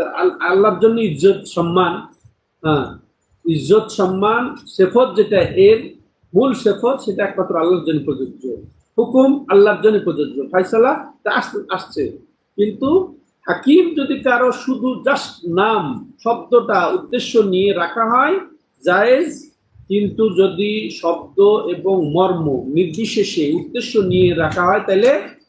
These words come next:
হারাম হবে। তো আসেন, তাই এই জন্যে লেখক রাহিমাহুল্লাহ এই এখানে অধ্যায় রচনা করেছেন। আর এই ক্ষেত্রে লেখক রাহিমাহুল্লাহ শুধু একটি দলিল এখানে পেশ করেছেন এই বিষয়ে।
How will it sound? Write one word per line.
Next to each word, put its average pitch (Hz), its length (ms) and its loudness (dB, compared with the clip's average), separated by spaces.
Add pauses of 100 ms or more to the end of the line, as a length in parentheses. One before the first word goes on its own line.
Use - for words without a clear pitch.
(440)
হারাম 160 200 0
হবে। - 240 -16 (1120)
তো 165 240 2
আসেন, 277 340 0 (180)
তাই 220 160 2
এই 190 440 2
জন্যে 202 260 2
লেখক 175 420 -2
রাহিমাহুল্লাহ 147 580 -2 (340)
এই 170 240 2
এখানে 165 420 -4
অধ্যায় 147 320 0
রচনা 135 300 -4
করেছেন। 120 440 -10 (520)
আর 170 560 -2 (140)
এই 254 120 -2
ক্ষেত্রে 311 280 0
লেখক 262 240 2
রাহিমাহুল্লাহ 240 580 2
শুধু 220 300 -4
একটি 202 460 -4
দলিল 208 380 0
এখানে 170 640 -4
পেশ - 220 -4
করেছেন 214 580 0 (200)
এই 175 100 2
বিষয়ে। 247 460 0